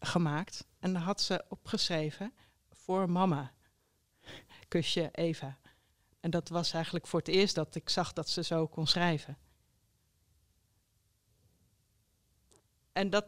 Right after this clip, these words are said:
was echt een moment van in het nu zijn. Hè, wat je gewend bent om weg te duwen. Terwijl dat moment van aandacht was misschien drie seconden.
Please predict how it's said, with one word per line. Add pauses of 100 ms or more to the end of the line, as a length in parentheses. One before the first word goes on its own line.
was (2000)
echt
een
moment
van
in
het
nu
zijn. (480)
Hè,
wat
je (200)
gewend
bent
om
weg
te
duwen. (960)
Terwijl
dat
moment
van
aandacht (640)
was
misschien (180)
drie
seconden.